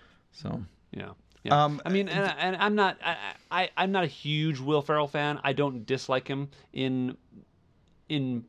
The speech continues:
Speaker 2: most of the stuff. I think the stuff that he's cast in, like, you know, you put him in Elf, it's a brilliant role. And it's, uh, if you've never se-, have you ever seen Elf?
Speaker 1: I have seen Elf.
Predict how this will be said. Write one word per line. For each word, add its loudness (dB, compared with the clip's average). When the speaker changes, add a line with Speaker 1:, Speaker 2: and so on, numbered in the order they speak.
Speaker 2:
most 0
of -6
the -6
stuff. 0
I 2
think -2
the -2
stuff 2
that -4
he's -2
cast -2
in, 0
like, -2
you -4
know, 0
you -4
put 0
him 2
in -2
Elf, 0
it's -4
a 4
brilliant -2
role. 0
And 0
it's, -4
uh, 4
if -2
you've -4
never 2
se-, -8
have -4
you 0
ever 0
seen -2
Elf? 2
Speaker 1:
I 2
have -2
seen -2
Elf. -4